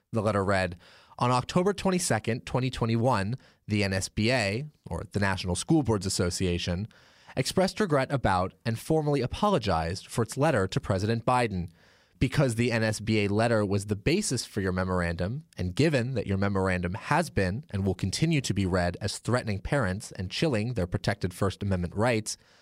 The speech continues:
the only responsible course of action is for you to fully and unequivocally withdraw your memorandum immediately." Additionally, House Minority Leader Kevin McCarthy tweeted on Monday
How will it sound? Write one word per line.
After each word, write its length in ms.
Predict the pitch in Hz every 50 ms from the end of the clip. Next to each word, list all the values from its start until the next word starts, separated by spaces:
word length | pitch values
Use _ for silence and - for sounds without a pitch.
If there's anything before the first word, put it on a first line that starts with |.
| - - - - _
the 140 | - 143 160
only 220 | 160 160 185 220
responsible 600 | 220 202 202 - - - 147 143 139 - 147 160 156
course 320 | - - 131 120 117 -
of 80 | 127 113 -
action 480 | - 151 170 175 - - 107 95 95 92 -
is 100 | 117 -
for 140 | - - 120
you 160 | 110 107 107
to 120 | 104 -
fully 540 | 107 - - - 143 147 151 170 180 180 - -
and 160 | 131 120 113
unequivocally 800 | - 127 139 175 175 - 196 175 147 - - 107 92 90 90 - - _ _ _
withdraw 560 | - 113 - - - - 170 175 143 101 90 85 -
your 120 | - 101
memorandum 640 | 101 101 101 110 127 127 117 98 92 87 95 98 104 -
immediately." 640 | 127 131 131 123 110 107 98 92 82 92 87 82 82 - _ _ _ _ _ _ _ _ _ _ _ - - -
Additionally, 560 | - 127 110 113 - - 104 101 98 98 95 90
House 380 | - - - 139 131 127 - 120
Minority 400 | 117 113 117 123 131 123 120 117
Leader 280 | 104 107 107 101 98
Kevin 360 | 92 - - - 139 123 113
McCarthy 540 | 107 101 - - - 151 151 156 - 143 131
tweeted 360 | 123 - - 135 127 117 110
on 140 | 110 110 107
Monday 460 | 113 127 143 143 131 120 113 110 110